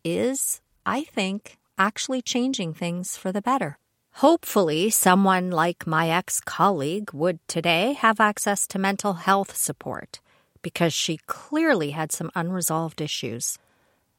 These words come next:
The world has certainly changed a lot since I was a young woman, and I can't even imagine how much it's changed since my mother was a young woman. Her father died when she was fifteen years old,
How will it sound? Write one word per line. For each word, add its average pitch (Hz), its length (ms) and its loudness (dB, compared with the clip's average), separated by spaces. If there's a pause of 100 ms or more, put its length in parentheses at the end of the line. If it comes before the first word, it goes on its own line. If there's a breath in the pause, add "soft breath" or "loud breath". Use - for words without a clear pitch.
(120)
The 147 60 -12
world 202 420 4
has 277 200 0
certainly 262 580 0
changed 262 460 -2
a 269 60 4
lot 269 400 4
since 180 360 0
I 214 280 6
was 190 220 0
a 160 40 -4
young 143 380 -4
woman, 135 420 -6 (380)
and 190 160 4
I 185 80 4
can't 226 280 4
even 202 160 6
imagine 208 680 4
how 170 120 -2
much 165 240 -4
it's - 200 -4
changed 180 400 -4
since 190 280 -2
my 185 160 2
mother 185 540 2
was 143 240 -4
a 151 80 -6
young 147 360 -6
woman. 143 400 -6 (920 soft breath)
Her 302 260 6
father 294 480 8
died 160 340 4
when 160 200 -4
she 202 280 -2
was 208 280 -2
fifteen 202 720 -2
years 180 280 -2
old, 170 460 -2